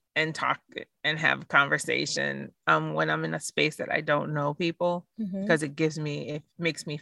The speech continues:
Speaker 1: feel, like, a little bit more anchored up here, opposed to just feeling kind of, like, out of, out of sorts,
Speaker 2: Mm-hmm.
Speaker 1: right?
Speaker 2: Mm-hmm.
Speaker 1: So I appreciate it. And so, and I'm trying to do that more. I'm trying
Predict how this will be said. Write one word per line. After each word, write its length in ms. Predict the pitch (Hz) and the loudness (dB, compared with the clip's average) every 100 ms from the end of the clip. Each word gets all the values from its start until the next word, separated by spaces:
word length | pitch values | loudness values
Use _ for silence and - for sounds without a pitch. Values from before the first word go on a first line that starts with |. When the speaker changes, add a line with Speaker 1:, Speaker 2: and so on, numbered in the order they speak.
| - | -4
Speaker 1:
feel, 280 | 147 143 139 | 0 0 0
like, 180 | 143 | -2
a 60 | 143 | -4
little 180 | 147 143 | -4 -4
bit 140 | 147 | -6
more 200 | 151 143 - | -4 -4 -2
anchored 500 | 147 147 127 135 147 - - - - | -4 -4 -4 -6 -6 -14 -18 -16 -8
up 140 | 151 | -4
here, 320 | 175 151 - - - | 4 4 4 0 -2
opposed 760 | 67 - - _ 160 156 151 - | -2 -2 -10 _ 2 2 -2 -4
to 180 | 147 | -4
just 240 | 139 143 - | -2 -6 -6
feeling 260 | 151 139 143 | -6 -6 -2
kind 240 | 147 143 | -2 -2
of, 200 | 143 143 _ _ - _ _ | -4 -6 _ _ -20 _ _
like, 360 | - - - - - | -6 -6 -8 -14 2
out 220 | 156 170 | 8 8
of, 180 | 165 151 - - - _ - | 8 2 -6 -16 -18 _ 2
out 80 | |
of 100 | 165 | 4
sorts, 680 | 151 - 165 - - 202 - - - | 2 0 2 2 0 -6 -8 -18 -14
Speaker 2:
Mm-hmm. 80 | 175 | -4
Speaker 1:
right? 320 | 143 160 - _ - _ | 0 0 -2 _ -20 _
Speaker 2:
Mm-hmm. 280 | 208 165 170 175 _ _ - | -10 -8 -10 -12 _ _ 0
Speaker 1:
So 140 | 190 | 8
I 240 | 185 185 220 | 10 10 10
appreciate 720 | 208 - 165 165 156 143 139 | 8 6 2 2 2 2 4
it. 220 | 131 131 _ - | 4 2 _ -2
And 180 | 160 165 | 2 6
so, 120 | 175 | 10
and 300 | 165 180 175 | 12 12 12
I'm 140 | 170 170 | 12 10
trying 360 | - 262 320 | 8 8 8
to 60 | 254 | 6
do 220 | 175 196 | 2 0
that 300 | 180 196 202 | 10 12 12
more. 240 | 175 175 160 | 8 6 8
I'm 80 | 151 | 8
trying 320 | 240 220 | 8 8